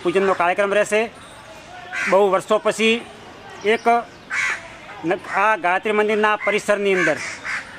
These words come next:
કે કોઈ પણ પબ્લિક વગર, પ્રજા વગર એક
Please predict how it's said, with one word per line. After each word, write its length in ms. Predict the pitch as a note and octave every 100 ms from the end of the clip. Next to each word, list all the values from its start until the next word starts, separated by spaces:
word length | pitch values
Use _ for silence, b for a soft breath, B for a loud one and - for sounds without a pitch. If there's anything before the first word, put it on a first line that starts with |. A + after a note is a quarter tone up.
| - - - -
કે 160 | F#3+ G3 G3+ G3+ -
કોઈ 180 | F#3+ A3 -
પણ 300 | A3 A3 A3 - -
પબ્લિક 340 | - F#3+ G#3+ G#3+
વગર, 280 | G3 F#3+ F3 -
પ્રજા 300 | F#3+ F#3 G3
વગર 280 | F#3 F3+ C#3 - - - - -
એક 200 | F#3+ F#3